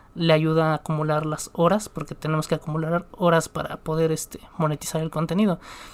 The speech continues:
Entonces dije, "Pero si ahí tengo audiencia en YouTube, en ese canal, pues lo voy a subir ahí para ver si a alguien de casualidad se va a Spotify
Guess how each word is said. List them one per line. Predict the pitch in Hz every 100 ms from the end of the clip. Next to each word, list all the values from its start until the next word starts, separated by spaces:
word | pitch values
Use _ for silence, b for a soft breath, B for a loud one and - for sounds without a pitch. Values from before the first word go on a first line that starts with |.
| B B 185
Entonces | 185 202 202 202
dije, | 208 190
"Pero | 196 202
si | -
ahí | 220
tengo | 240 254 247
audiencia | 214 160 156 165 - 175
en | 160
YouTube, | 156 - 165
en | 165
ese | 160 -
canal, | 165 156 175 240 -
pues | 160 160 - -
lo | 160
voy | 180
a | 240
subir | 208 214 233
ahí | 330 311
para | - 160 160
ver | 165
si | - 185 160
a | 175 214
alguien | 262 247
de | 208
casualidad | - - 165 170 233
se | - - 160
va | 165 160 165
a |
Spotify | 156 - 196 226 208 254